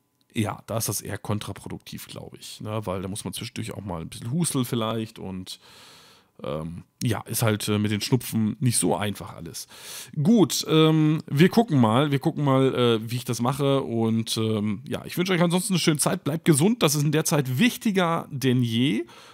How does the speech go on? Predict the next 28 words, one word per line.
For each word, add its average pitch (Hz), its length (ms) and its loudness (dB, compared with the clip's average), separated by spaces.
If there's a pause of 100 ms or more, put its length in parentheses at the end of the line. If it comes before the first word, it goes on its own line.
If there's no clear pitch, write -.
(120)
und, 160 520 2
äh, 131 180 0
haltet 135 340 -2
euch 127 140 0
so 127 80 2
ein 117 80 0
bisschen 123 240 0
an 101 120 -2
diese 107 440 0
Beschränkungen, 117 840 0
schaut 151 400 -2
Videos 143 320 2
auf 113 140 0
YouTube, 131 500 2 (220)
Twitch - 340 -2
oder 120 180 4
weiß 117 120 2
der 110 100 0
Geier 117 300 0
wo, 113 240 0 (340)
äh, - 200 -4
muss 170 320 4
nicht 160 160 4
mal 151 100 4
unbedingt 131 280 0
bei 110 100 0
mir 135 260 4
sein, 123 400 2